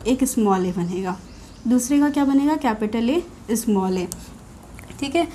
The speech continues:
अब यहाँ पे कोई हमारा क्या है? Male plant है, उसका क्या है? ये gamete लेंगे, ये वाला, ठीक है, और दूसरा वाला ये gamut लेंगे, और दूसरे parent का क्या लेंगे? कैपिटल ए लेंगे,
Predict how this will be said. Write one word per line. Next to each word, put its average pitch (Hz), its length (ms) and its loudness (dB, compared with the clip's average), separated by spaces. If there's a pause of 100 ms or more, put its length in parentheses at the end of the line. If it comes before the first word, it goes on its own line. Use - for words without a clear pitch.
(260)
अब 247 140 -2
यहाँ 277 220 0
पे 311 100 0
कोई 294 220 2
हमारा 285 340 2
क्या 285 160 2
है? 311 180 2
Male 247 300 2
plant 254 360 -2
है, 320 120 2 (240)
उसका 269 260 0
क्या 269 180 0
है? 294 160 0 (180)
ये 240 140 -6
gamete 247 380 -4
लेंगे, 269 360 -4 (200)
ये 226 160 -4
वाला, 240 280 2 (800)
ठीक 254 180 -6
है, 330 100 -2 (340)
और 254 200 6
दूसरा 254 400 -4
वाला 262 180 0
ये 254 240 -2
gamut 185 340 -4
लेंगे, 196 280 -4 (200)
और 247 60 -6
दूसरे 254 360 0
parent 277 360 2
का 285 80 4
क्या 277 160 2
लेंगे? 269 340 0 (380)
कैपिटल 240 440 0
ए 262 80 2
लेंगे, 277 380 -2